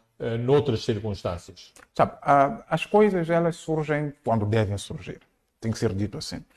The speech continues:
Speaker 2: Recordamos todos, porque talvez temos memória muito recente e fresca, de dois mil e dez.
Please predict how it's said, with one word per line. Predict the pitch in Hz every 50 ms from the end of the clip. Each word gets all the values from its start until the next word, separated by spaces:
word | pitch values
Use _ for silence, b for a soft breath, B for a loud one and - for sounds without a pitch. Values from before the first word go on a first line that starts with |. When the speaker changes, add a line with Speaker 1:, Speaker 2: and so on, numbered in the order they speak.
| B B B B _
Speaker 2:
Recordamos | - 127 127 143 135 127 156 175 202 208 -
todos, | - - 127 135 135 -
porque | - - 107 - - - - - - - _ _ _ _ _ _ _ _ _ _ _ _ _
talvez | - 110 107 101 95 113 127 131 120 98 -
temos | - 123 110 107 104 95
memória | 101 107 98 101 101 98 101 104 107 107 107 107 - - _ _ _ _ _ _
muito | - 110 110 120 113 113 117 101
recente | 113 107 95 - - - - 131 131 123 113 107 107
e | 104
fresca, | 104 - - 110 107 - - - - - - 117
de | 120 151 175 - 110 - 165
dois | 151 117 110 101
mil | 120 135 165
e |
dez. | 185 165 139 117 104 98 92 - - - -